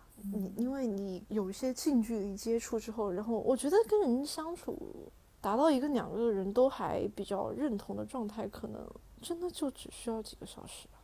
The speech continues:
Speaker 1: 那我觉得
Speaker 2: 但是要很亲近的相处。
Speaker 1: 那我觉得建议广大情侣，你们不要一上来就先约饭，你们先一个下午先逛一逛，
Speaker 2: 对啊。
Speaker 1: 走一走，聊聊天，然后再去吃饭，可能会稍微自然一点。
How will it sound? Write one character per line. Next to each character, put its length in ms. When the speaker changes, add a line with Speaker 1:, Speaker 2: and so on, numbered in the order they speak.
Speaker 1:
那 140
我 120
觉 60
得 20
Speaker 2:
但 20
是 140
要 120
很 200
亲 220
近 160
的 60
相 200
处。 160
Speaker 1:
那 120
我 100
觉 100
得 80
建 220
议 80
广 160
大 160
情 240
侣， 160
你 120
们 200
不 80
要 140
一 40
上 160
来 80
就 60
先 200
约 140
饭， 220
你 80
们 100
先 460
一 60
个 80
下 200
午 100
先 220
逛 280
一 80
逛， 300
Speaker 2:
对 120
啊。 60
Speaker 1:
走 200
一 60
走， 160
聊 160
聊 140
天， 340
然 120
后 220
再 360
去 120
吃 200
饭， 240
可 100
能 120
会 160
稍 160
微 120
自 180
然 240
一 60
点。 100